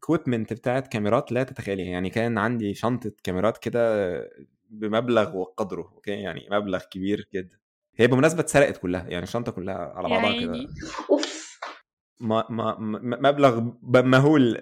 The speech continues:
Speaker 1: راح في ال-، المهم، يعني، إنه قعدت فترة طويلة داخل في موضوع التصوير. لما جيت أعمل موضوع الخشب وقلت: "أنا عايز أسجل فيديوز"، الغلطة اللي عملتها، اللي أنا اتعلمت منها بعد كده، هي إيه؟ إن أنا حطيت سقف، الexpectations بتاعتي كانت very high. حطيت لنفسي،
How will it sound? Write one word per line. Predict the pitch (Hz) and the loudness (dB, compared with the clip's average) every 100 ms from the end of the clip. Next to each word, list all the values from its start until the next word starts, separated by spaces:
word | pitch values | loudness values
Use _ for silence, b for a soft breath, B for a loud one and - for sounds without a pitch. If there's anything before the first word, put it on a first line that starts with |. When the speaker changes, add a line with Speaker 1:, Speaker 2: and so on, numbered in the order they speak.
| - | -4
Speaker 1:
راح | 107 110 | -2 -2
في | - | -2
ال-، | 95 85 | -4 -4
المهم، | 82 151 220 | -2 0 2
يعني، | 147 143 147 | 4 2 0
إنه | 156 165 B B B B _ | 0 -2 B B B B _
قعدت | 131 131 139 170 | -14 -6 -4 -4
فترة | - 185 160 | -2 0 0
طويلة | 143 175 156 135 | 0 0 -2 -4
داخل | 120 151 151 | -2 -2 -2
في | 131 | -6
موضوع | 113 | -4
التصوير. | 123 104 - 78 | -4 -6 -12 -10
لما | 101 110 117 | -2 2 2
جيت | 190 | 2
أعمل | 202 202 | 0 -2
موضوع | 131 107 | -2 -2
الخشب | 135 147 143 - _ _ _ _ | -4 -6 -6 -8 _ _ _ _
وقلت: | 110 123 143 | -2 -2 0
"أنا | 120 | -2
عايز | 135 | -2
أسجل | 135 123 104 | -2 -4 -2
فيديوز"، | 110 143 214 - _ _ _ _ 110 | -2 -4 -8 -14 _ _ _ _ -2
الغلطة | 107 117 170 139 120 - | 4 6 6 4 0 0
اللي | 101 | 0
عملتها، | 92 95 139 123 | 2 2 2 2
اللي | 90 76 | -2 -2
أنا | 101 | -2
اتعلمت | 87 110 123 | 0 -2 -2
منها | 113 | -2
بعد | 92 | -2
كده، | 110 | -2
هي | 101 | -4
إيه؟ | 80 104 113 | -4 -6 -6
إن | 98 | -4
أنا | 120 | -4
حطيت | - 104 - 139 135 | -4 -8 0 0 0
سقف، | - 135 - - | 0 0 0 -4
الexpectations | 117 - - 131 139 104 | -4 -4 -2 0 0 -4
بتاعتي | 104 - | -6 -6
كانت | 87 90 | -8 -8
very | 104 170 165 117 | 0 2 4 2
high. | 95 - | 0 -4
حطيت | 98 - 156 135 | -8 -8 -6 -4
لنفسي، | 120 139 - - 170 | -2 -4 -6 -6 -6